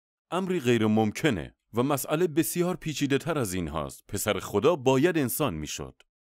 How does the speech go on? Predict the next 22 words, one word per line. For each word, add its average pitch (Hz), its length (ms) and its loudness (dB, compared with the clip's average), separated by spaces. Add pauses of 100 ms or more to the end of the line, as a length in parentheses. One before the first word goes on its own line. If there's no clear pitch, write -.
(520)
و 104 80 0
همین 117 280 2
انسان 143 460 0
باید 143 360 2
به 143 80 0
کوه 131 300 4
جلجتا 98 560 0
می‌رفت 127 380 0
و 110 100 2
روی 101 320 0
صلیب 90 420 -2
می‌مرد 101 560 0 (240)
تا 123 140 4
به 110 120 2
واسطهٔ 98 500 0
او 143 280 2
ما 156 240 2
از 131 140 -4
آزادی 98 480 0
بهره 98 280 0
مند 101 240 -2
شیم. 67 360 -10